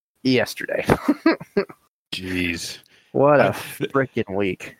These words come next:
Speaker 2: I mean, that, that's probably, like, the one setback of, like, anything during, you know, uh, granted, we're, we're, it feels like we're coming to the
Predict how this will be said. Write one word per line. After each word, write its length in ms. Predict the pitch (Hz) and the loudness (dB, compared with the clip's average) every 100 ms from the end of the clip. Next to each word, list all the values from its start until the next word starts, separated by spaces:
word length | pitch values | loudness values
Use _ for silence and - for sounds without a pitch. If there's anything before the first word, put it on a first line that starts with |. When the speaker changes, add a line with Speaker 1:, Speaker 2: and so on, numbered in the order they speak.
| - | -2
Speaker 2:
I 60 | |
mean, 100 | 135 | 2
that, 160 | 139 170 | 2 2
that's 160 | 165 143 | -2 0
probably, 320 | 170 151 143 | 2 2 2
like, 300 | 135 127 147 | 0 0 2
the 100 | 139 | 4
one 680 | 139 143 143 139 127 127 - _ _ - | 4 4 6 4 4 2 -6 _ _ -4
setback 500 | 131 104 123 110 107 | -2 0 0 0 -2
of, 140 | 101 | -2
like, 180 | 104 92 _ _ - | -2 -4 _ _ -2
anything 500 | 131 123 110 107 101 | 2 2 2 2 2
during, 400 | 98 98 95 92 - _ | 2 2 0 -2 -6 _
you 280 | - 98 95 | -4 -2 -2
know, 80 | 85 | -2
uh, 280 | 78 90 92 | -4 -6 -2
granted, 320 | 123 131 120 | 0 2 0
we're, 80 | 127 | 0
we're, 180 | 147 117 | -2 -2
it 240 | 127 - - | -4 -4 0
feels 260 | 170 151 | 4 4
like 160 | 151 131 | 2 0
we're 60 | |
coming 220 | 110 135 127 | 0 2 2
to 40 | |
the 180 | 113 | -2